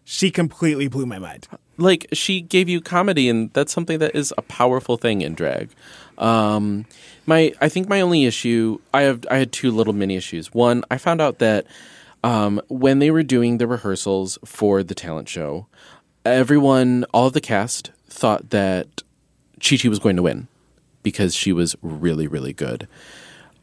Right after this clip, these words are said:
Speaker 2: Um, before she went on, um, the, the set, how it's built, and this, I'm reading all of this online from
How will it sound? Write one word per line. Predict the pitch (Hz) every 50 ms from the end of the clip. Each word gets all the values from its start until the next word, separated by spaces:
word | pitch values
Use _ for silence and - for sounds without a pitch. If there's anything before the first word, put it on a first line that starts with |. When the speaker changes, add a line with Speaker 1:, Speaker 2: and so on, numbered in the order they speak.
| _ -
Speaker 2:
Um, | 104 101 98 98 98 95 95 92
before | 87 110 104 - - 110 101
she | - - 143
went | 139 151 165
on, | 151 104 90 90 104 127 151 - _ _ _ _ _ -
um, | 104 104 101 95 95 92 90 90 87 - _ - - _
the, | - 120 110 120 113 110 107 104 101 92
the | 107 98
set, | - - - 127 110 123 - - -
how | - 113 107 101
it's | 95 - -
built, | - - 104 95 101 113 - -
and | 131 127
this, | 131 135 - -
I'm | 120 123 120 117
reading | 117 110 110 104
all | 98 92 95
of | 92 85
this | 92 87 -
online | 92 87 85 80 76 76 78 76
from | - - 87 85 85 82 80 76 71 -